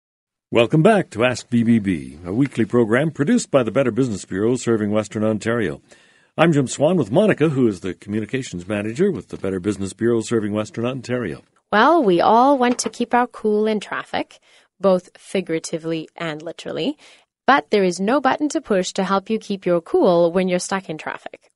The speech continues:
Speaker 2: or cut off by that aggressive driver. But when the weather is what is heating you up, you want your air conditioning to kick in and keep you cool.
Speaker 1: Jeremy Hanford, the owner of Hanford Tire and Auto Center, is our guest this morning to help us understand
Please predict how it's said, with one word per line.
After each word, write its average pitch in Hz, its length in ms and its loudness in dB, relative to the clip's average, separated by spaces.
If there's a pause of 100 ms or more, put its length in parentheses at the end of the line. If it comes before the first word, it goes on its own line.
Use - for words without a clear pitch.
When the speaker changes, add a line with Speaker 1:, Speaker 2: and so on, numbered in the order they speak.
Speaker 2:
or 226 220 4 (100)
cut 359 300 2
off 165 300 4
by 165 180 2
that 156 180 -2
aggressive 156 440 -8
driver. 165 420 -2 (580)
But 247 80 2
when 262 160 6
the 247 100 2
weather 226 500 4
is 180 220 0
what 175 140 -2
is 175 120 -2
heating 165 340 -8
you 170 120 -6
up, - 260 -4 (100)
you 220 220 -2
want 233 340 0
your 175 220 -2 (180)
air 233 180 2
conditioning 180 720 -4
to - 160 -8
kick - 380 -8
in 190 340 -2 (120)
and 165 340 -6
keep 190 360 -6
you 180 260 -4
cool. - 400 -8 (480)
Speaker 1:
Jeremy 143 300 2
Hanford, 170 500 4
the 98 140 0
owner 117 240 2
of 87 160 -4
Hanford 120 440 -2
Tire 123 260 2
and 123 100 -2
Auto 127 200 0
Center, 107 340 -2
is 110 140 0
our 131 100 0
guest 123 300 -4
this 101 220 -6
morning 110 300 -2
to 101 80 0
help 123 200 -4
us 151 120 -4
understand 202 600 2